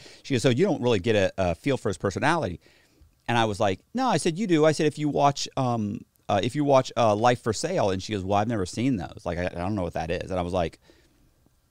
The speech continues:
and I was like, "Yeah, you know," I said, "I, I," and she go, and then she said, "You ought to interview him." She goes, "He might, he's probably," she goes, "He's probably interesting." I said, "You know, he's," I said, "He does have some good stories. Like, I've talked to him, and he's, he's got a kind of an interesting life." I said, "Like, I assumed he went to film school."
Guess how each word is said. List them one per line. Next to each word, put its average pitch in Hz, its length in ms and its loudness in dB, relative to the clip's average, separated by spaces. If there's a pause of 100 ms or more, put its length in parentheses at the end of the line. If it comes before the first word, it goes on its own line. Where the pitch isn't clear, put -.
(260)
and 95 80 -8
I 101 60 -4
was 92 200 -4
like, 85 300 -2 (320)
"Yeah, 135 260 -12
you 110 180 -8
know," 180 320 -10
I 143 60 -10
said, 123 160 -8
"I, 104 240 -6
I," 110 160 -6 (120)
and 107 260 0
she - 120 -4
go, 117 80 2
and - 80 -4 (180)
then 110 140 0
she 156 220 -2
said, 107 280 -2
"You 131 200 -2
ought 427 80 -2
to 226 100 -4
interview 82 400 -4
him." - 400 -6 (160)
She - 140 -8
goes, 95 100 -6
"He 156 140 -2
might, 208 260 -4
he's 302 180 -4
probably," 87 320 0
she 107 120 -4
goes, 90 100 -4
"He's 101 160 -6
probably 104 320 0
interesting." 110 300 -4
I 92 40 0
said, 90 120 -10
"You 104 80 -8
know, 120 100 -6
he's," 101 240 -8 (100)
I 104 60 -10
said, 117 140 -12
"He 160 100 -6
does 311 300 -4
have 107 160 -8
some 95 260 -8
good 135 180 -4
stories. 160 300 -6
Like, 101 160 -6
I've 117 100 -8
talked - 260 -6
to 143 60 -6
him, 104 140 -6 (320)
and 120 100 0
he's, 127 200 -4
he's 139 180 -4
got 196 140 -2
a 156 40 -2
kind 143 180 -2
of 120 60 0
an - 40 -4
interesting 123 440 -4
life." 120 240 -4
I 113 80 -2
said, 110 140 -4
"Like, 110 140 0
I 165 120 2
assumed 139 300 -2
he 110 60 0
went 101 160 -6
to - 40 -8
film 160 320 0
school." 147 480 -2